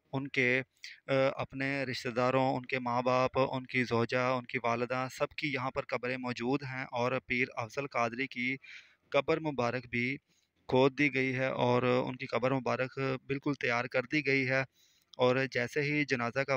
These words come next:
वक़्त हो जाएगा, जनाजा पढ़ लिया जाएगा, उसके बाद पीर अफजल कादरी साहब को इस कब्र मुबारक में दफन किया जाएगा। इस कब्र के अंदर,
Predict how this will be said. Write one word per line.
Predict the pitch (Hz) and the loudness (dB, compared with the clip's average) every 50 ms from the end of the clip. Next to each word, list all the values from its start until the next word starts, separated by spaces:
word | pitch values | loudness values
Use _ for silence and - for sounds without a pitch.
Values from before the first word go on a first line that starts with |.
| 113 - | -2 -2
वक़्त | - - 135 135 - 139 135 135 - _ - - - - - _ _ _ - | -2 -2 -2 0 2 0 0 0 -2 _ -16 -20 -20 -20 -20 _ _ _ 2
हो | 127 120 131 | 4 4 6
जाएगा, | 131 147 143 143 127 135 135 131 127 | 4 4 2 2 0 0 -2 -2 -2
जनाजा | 117 131 120 120 120 - 135 139 135 - - | -6 -8 -8 -6 -4 -2 -2 -2 -2 -2 -2
पढ़ | 135 135 | -4 -2
लिया | 143 147 143 147 139 | -2 -2 0 0 0
जाएगा, | 127 131 123 123 120 123 127 131 | 2 2 0 2 2 0 -2 0
उसके | 127 120 - - 131 120 | -2 -2 -2 -2 -4 -4
बाद | 110 120 117 123 - 120 - | -2 -2 -2 -2 -4 -4 -2
पीर | 131 123 127 135 - | 0 0 0 0 0
अफजल | 123 123 110 - 156 156 | -2 -2 0 0 -2 -2
कादरी | 147 - 135 120 110 113 127 123 | 2 2 2 2 2 0 -2 -2
साहब | - 123 110 120 127 - - | -2 -4 -4 -6 -6 -6 0
को | - 123 123 123 131 - - - 135 | 2 4 6 6 4 2 0 -6 -6
इस | 131 - - - | -6 -6 -4 -2
कब्र | 123 113 123 131 135 135 135 - - - - - - _ - | -2 0 2 2 2 0 -2 -4 -8 -18 -20 -20 -16 _ -4
मुबारक | 127 123 110 117 117 120 131 - - | -4 0 2 2 2 2 0 -4 -4
में | 123 123 123 123 117 110 - | -4 -2 -2 -2 -4 -2 -4
दफन | 127 - - 156 151 - | -4 -4 -4 -10 -8 -4
किया | 143 139 135 | -2 0 0
जाएगा। | 135 131 123 120 123 123 123 135 139 131 - _ _ _ _ _ _ _ _ _ _ _ _ _ _ _ _ _ _ - | 2 2 2 2 2 2 2 0 0 0 -4 _ _ _ _ _ _ _ _ _ _ _ _ _ _ _ _ _ _ -8
इस | - 165 165 - | -6 -6 -4 -2
कब्र | - 165 156 170 170 | -2 0 2 2 0
के | - 175 165 | 0 -2 -4
अंदर, | 143 139 139 135 151 156 | -2 -2 0 0 2 2